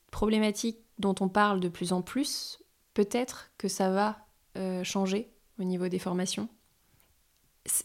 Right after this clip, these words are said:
ça fait quand même bien trois, trois ans là, que j'ai de plus en plus conscience que je m'intéresse de plus en plus, euh, à des causes, euh,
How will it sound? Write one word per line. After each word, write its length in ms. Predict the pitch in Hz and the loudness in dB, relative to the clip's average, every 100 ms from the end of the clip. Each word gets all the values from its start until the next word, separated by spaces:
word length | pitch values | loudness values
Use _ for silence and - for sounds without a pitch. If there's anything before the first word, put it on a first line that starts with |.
| - | -6
ça 180 | - 180 | -4 0
fait 160 | 220 | 2
quand 120 | 220 | 4
même 220 | 226 233 185 | 4 2 0
bien 380 | 185 220 240 233 _ - - - | 0 0 0 -4 _ -20 -20 -14
trois, 320 | - 240 240 | 0 4 6
trois 340 | 233 - 240 208 | 4 2 4 4
ans 140 | 240 | 2
là, 260 | 208 - - - - | 0 -4 -10 -20 -16
que 380 | - 196 185 185 | -4 0 0 0
j'ai 200 | 175 202 | 2 0
de 100 | 190 | 0
plus 300 | 185 214 196 | -2 -2 0
en 100 | 196 | 0
plus 340 | 190 208 202 | -2 -4 -4
conscience 580 | - 196 190 - 240 - | -2 -2 0 2 2 0
que 560 | - 196 190 190 180 170 - - - - _ _ _ _ | -2 0 2 2 0 -2 -8 -20 -20 -20 _ _ _ _
je 140 | - 202 | 2 8
m'intéresse 440 | 220 226 240 240 | 8 8 8 6
de 80 | 202 | 4
plus 160 | 196 196 | 4 4
en 80 | |
plus, 380 | 190 - 208 - | 2 0 0 2
euh, 300 | 185 175 175 - | 2 0 0 -2
à 140 | 180 175 | 0 0
des 140 | 180 | 0
causes, 420 | - - 202 190 | 2 6 6 6
euh, 540 | 180 170 170 185 - | 2 2 0 -2 -4